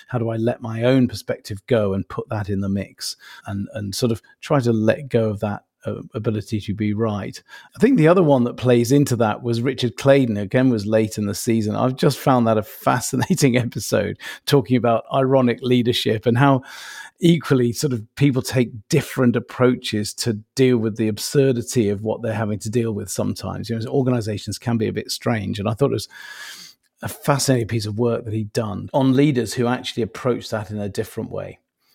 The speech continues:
And the power of the wry smile, I think we both like that. You know, it just, uh, without getting too buried in things, but actually just, uh, see it, uh, see it for what it is.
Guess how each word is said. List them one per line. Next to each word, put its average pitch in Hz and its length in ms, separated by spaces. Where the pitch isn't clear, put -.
And 120 160
the 113 80
power 131 400
of 113 100
the 120 100
wry 120 280
smile, 117 600
I 104 60
think 117 160
we 120 60
both 117 240
like 113 280
that. 110 300
You 120 80
know, 113 120
it 113 160
just, - 320
uh, 120 260
without 117 440
getting 117 260
too 120 180
buried 113 520
in 98 160
things, 101 340
but 110 140
actually 110 380
just, - 360
uh, 107 140
see 110 300
it, 98 100
uh, - 200
see - 200
it 92 120
for 107 120
what 107 100
it 104 100
is. 98 360